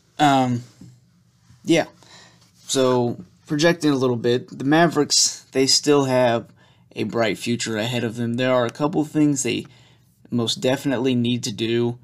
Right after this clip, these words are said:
in the, uh, upcoming offseason for them to maximize their time with Luka and really, uh, put a good, uh, the best team around him that they can, because his money, his contract,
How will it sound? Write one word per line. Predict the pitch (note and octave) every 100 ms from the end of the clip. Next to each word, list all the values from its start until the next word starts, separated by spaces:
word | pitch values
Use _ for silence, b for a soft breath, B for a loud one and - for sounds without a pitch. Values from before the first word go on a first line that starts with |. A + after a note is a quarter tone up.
| b b b
in | - B2 A#2
the, | A2+ A2 G#2+
uh, | E2 G2+ E2+
upcoming | B2+ B2 - B2 A2+
offseason | - C3 C3+ - A2+ A2+ G#2+
for | G#2 A2
them | G#2+ G#2+ G#2+ -
to | - B2 A2+
maximize | A#2 B2 B2 B2+ - B2 B2 B2 B2+ B2+ A#2+
their | A#2
time | G#2+ B2+ A#2+ A2+
with | G2+
Luka | G#2+ A#2+ A#2+ C3 B2 - b b b b -
and | G#2+ G#2+ G2+ A#2
really, | B2+ B2+ B2+ B2 B2 b b b b _
uh, | - A#2 A2+ _ -
put | C#3+
a | A#2+
good, | A#2+ B2+ B2 -
uh, | A2 B2 _ _ _ _ _
the | C3+
best | B2+ C#3 -
team | - C#3+ B2+
around | A2+ B2 B2+
him | C3
that | A#2+ A2
they | G2
can, | - B2 B2 B2 B B B B
because | B B2+ E3+
his | F3
money, | D#3 D#3 C#3 B2+
his | C3 B2
contract, | D3 C#3+ B2+ B2+ - -